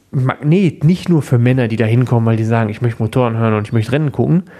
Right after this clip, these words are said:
sondern eben wieder, wo die Familie auch mal hinkommen kann, um ein cooles Wochenende zu erleben. Und ich meine, das brauchen wir natürlich, weil wir um jeden Zuschauer kämpfen müssen, damit die Anerkennung Motorsport gerade in Deutschland halt oben gehalten wird. Aber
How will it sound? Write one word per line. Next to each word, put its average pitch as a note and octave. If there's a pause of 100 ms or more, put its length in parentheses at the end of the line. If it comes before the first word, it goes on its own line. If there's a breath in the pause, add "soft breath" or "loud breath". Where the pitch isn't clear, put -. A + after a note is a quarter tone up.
(180 loud breath)
sondern D3+
eben D#3
wieder, C#3+
wo C3
die B2
Familie D3
auch A2+
mal G#2
hinkommen G#2+
kann, C#3
um C#3
ein C3+
cooles C3+
Wochenende B2
zu -
erleben. G2+
Und F#2
ich F#2+
meine, A#2+
das B2+
brauchen D3
wir A#2+
natürlich, B2+
weil B2+ (580 loud breath)
wir C3+
um A#2+
jeden D3
Zuschauer D3
kämpfen F3+
müssen, D3+
damit B2
die C3+
Anerkennung B2
Motorsport C#3
gerade A#2+
in B2
Deutschland C3+
halt B2
oben D#3+
gehalten F#2+
wird. F#2
Aber G#2